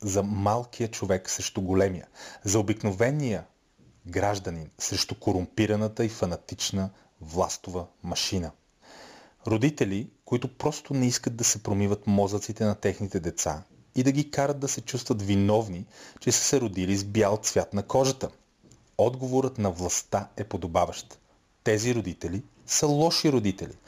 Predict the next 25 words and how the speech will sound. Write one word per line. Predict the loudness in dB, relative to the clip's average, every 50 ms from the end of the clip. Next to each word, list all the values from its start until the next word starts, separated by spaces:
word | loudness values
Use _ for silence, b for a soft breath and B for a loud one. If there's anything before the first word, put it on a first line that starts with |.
| B B B B B B B B 2
И | 4 4 4 4
другата | 4 4 2 4 2 0 -2
думичка | -2 -2 0 0 0 0 -2 -2 -2
с | 0 2 2 4 4
Р, | 2 2 0 -6 _ _ _ _ _ _ _ _ _ 2
паролата | 2 4 4 4 4 4 2 0 -4 -6 -6 -4
на | -4 -6
прогреса | -4 -2 -2 0 2 2 2 2 2 0 -4
и | -4 -4
пропагандата. | -4 -4 -2 -2 -2 0 0 -2 -2 -2 -4 -6 -8 -8 -12 -20 -20 -20 _ _ _ _ _ _ -6
Р | -2 0 2 2 2 0 -4 -10 _ _ _ _
като | -8 -4 0 0 0
расисти. | 2 2 0 0 0 -2 -4 -4 -8 -20 _ B B B B B B B B _ 0
Най-големият | 2 2 2 2 0 2 4 4 6 4 4 2 0 -4 -4 -4
страх | -4 0 0 0 0 0 -2 -4
на | -6 -4
западния | -2 -2 -2 -2 -4 -6 -6 -4 -2 -4
цивилизован | -4 -4 -6 -2 0 0 0 0 2 2 2 2 2 0 -4
човек | -6 -6 -2 -2 -2 -2 -2 -6 -14
в | -10 -4
момента | -2 0 2 2 2 2 2 0 -2 -2 -2 -2 -2 -6
е | -10
превърнат | -4 -2 -2 0 0 0 0 0 0 -2 -2 -4
в | -6 -4
бухалка, | -2 -2 -2 0 0 2 2 2 0 -4 -10 -18